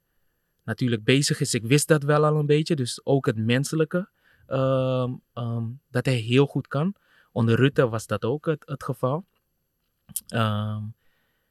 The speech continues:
maar tactisch vooral, man. Die man, hij heeft een computer hierin. Ehm, paar setjes, eh, veranderen tijdens de wedstrijd. En we zijn succesvol. Dus, eh, dat heeft hij wel. En dat vind ik echt gewoon super knap. En dat laat hij nu ook gewoon wekelijks zien.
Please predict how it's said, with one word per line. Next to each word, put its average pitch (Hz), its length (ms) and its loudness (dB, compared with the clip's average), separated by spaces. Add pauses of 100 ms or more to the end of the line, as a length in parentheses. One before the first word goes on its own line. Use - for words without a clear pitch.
(100)
maar 101 300 0 (160)
tactisch - 460 -14
vooral, - 320 -20 (100)
man. - 100 -20 (260)
Die 120 160 -14
man, 113 440 -2
hij 113 240 -2
heeft 113 280 -4
een 107 220 -2 (160)
computer 160 540 4
hierin. 160 640 4 (540)
Ehm, 110 560 -4 (400)
paar 160 200 2
setjes, 156 500 0
eh, 139 320 2
veranderen 151 500 2
tijdens 156 300 2
de 143 100 0
wedstrijd. 151 500 -2 (280)
En 117 120 -4
we 107 60 -2
zijn 101 200 -4
succesvol. - 540 -10 (580)
Dus, - 280 -6
eh, 104 220 -6
dat 123 160 0
heeft 131 220 2
hij 104 100 -4
wel. 110 120 -2
En 101 80 -2
dat 110 100 -8
vind - 160 -8
ik - 80 -20
echt 113 120 -8
gewoon 98 160 -6
super - 260 -10
knap. 98 240 -6
En 98 80 0
dat 101 100 0
laat 98 180 -2
hij 98 100 -4
nu 95 120 0
ook 92 120 -8
gewoon 95 160 -6
wekelijks 95 360 -8
zien. 104 200 -12